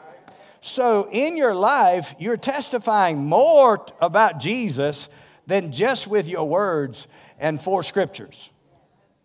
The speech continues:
I said, in your life, you're testifying more about Jesus than just with your scriptures that you can quote or,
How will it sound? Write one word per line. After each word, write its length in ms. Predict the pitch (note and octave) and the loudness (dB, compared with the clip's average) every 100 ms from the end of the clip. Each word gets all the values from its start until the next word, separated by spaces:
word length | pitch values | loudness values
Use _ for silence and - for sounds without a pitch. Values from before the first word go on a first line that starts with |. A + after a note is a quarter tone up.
| _ _ _ _ _ _ _ - | _ _ _ _ _ _ _ -6
I 160 | B2+ | -4
said, 220 | D#3+ G3+ G3+ | -2 0 2
in 160 | A#3 | 2
your 140 | C#4 D4+ | 4 6
life, 380 | D#4 A#3+ E3 | 6 6 2
you're 100 | E3 | -4
testifying 800 | E3+ A3 A#3+ B3 A3+ A#3 G#3+ F3+ | -4 -4 -4 -4 -2 0 0 0
more 260 | D#3+ A#3 C#4+ | 2 6 6
about 320 | C4+ B3 G3+ | 6 4 4
Jesus 560 | D#3 G#3+ D#3+ D3 D#3 - - - | -4 -4 -4 -4 -6 -8 -20 -10
than 220 | E3 E3+ | -8 -6
just 340 | C3+ F#3+ A#3 G#3+ | -4 -4 -4 -2
with 240 | A#3+ A#3 | -4 0
your 280 | A#3 A3 F3 - - | 0 0 0 -14 -14
scriptures 680 | - - B3 B3 F#3 D#3 | -10 -2 -2 -2 -8 -6
that 120 | D#3 | -6
you 140 | D#3 E3+ | -6 -8
can 220 | F3+ F3+ | -8 -8
quote 500 | - F3 E3+ F3 E3 | 0 2 4 2 0
or, 200 | C#3+ | -2